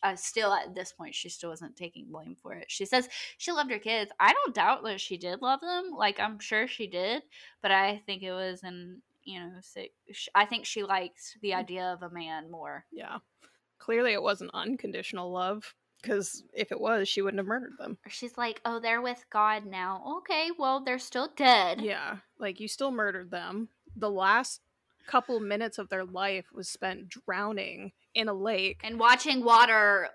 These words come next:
Speaker 1: emerge. Like, 'cause I said it was a slow emer-, like, the
Speaker 2: Yeah.
Speaker 1: water slowly came into the car.
Speaker 2: Yeah, so it's like, they're strapped in this car,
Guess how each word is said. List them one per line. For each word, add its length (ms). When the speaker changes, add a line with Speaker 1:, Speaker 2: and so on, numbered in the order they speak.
Speaker 1:
emerge. 520
Like, 180
'cause 100
I 100
said 200
it 60
was 80
a 160
slow 280
emer-, 300
like, 220
the 80
Speaker 2:
Yeah. 400
Speaker 1:
water 120
slowly 360
came 180
into 160
the 120
car. 360
Speaker 2:
Yeah, 160
so 180
it's 140
like, 300
they're 220
strapped 480
in 120
this 200
car, 600